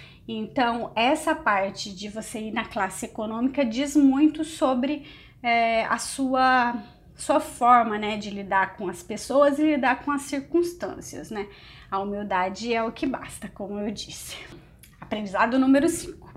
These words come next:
Busque outros mapas. Não tenha medo de fazer outras mudanças repentinas, talvez, pois muitas vezes não somos nós quem determinamos as mudanças ou temos os con-, o controle delas.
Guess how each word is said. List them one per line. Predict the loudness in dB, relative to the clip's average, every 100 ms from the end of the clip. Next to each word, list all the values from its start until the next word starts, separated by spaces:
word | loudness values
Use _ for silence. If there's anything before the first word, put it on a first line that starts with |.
| -20 -20 -18 -18 -20 -20 -10
Busque | -4 0 0 0 -4 0
outros | 2 2 -2 -6 2
mapas. | 2 2 -10 -16 -16 -18 -20 -20 -6
Não | 2 2
tenha | 6 6 8
medo | 6 6 0
de | -2 0
fazer | 0 2 0
outras | 0 0 0 4
mudanças | 2 4 0 0 -4 -4
repentinas, | -2 0 2 0 -2 -4 -2 -4
talvez, | -2 -2 -2 -8 -16 -20 -20 -20 -20 -14 0
pois | 2 2
muitas | 4 4 6 2
vezes | 0 -2 -2 -2 0
não | 2 6 4 4
somos | -2 0 2 4 4 4
nós | 2 4 2 2
quem | 2 2
determinamos | 2 0 0 -2 -2 -2 -2
as | 2
mudanças | 4 4 2 -2 -6 -4
ou | -2 -2
temos | -4 -6 -6
os | -8
con-, | -4 0 0 0
o | -6 -6
controle | 0 0 2 0 2 2
delas. | 0 -6 -18 -20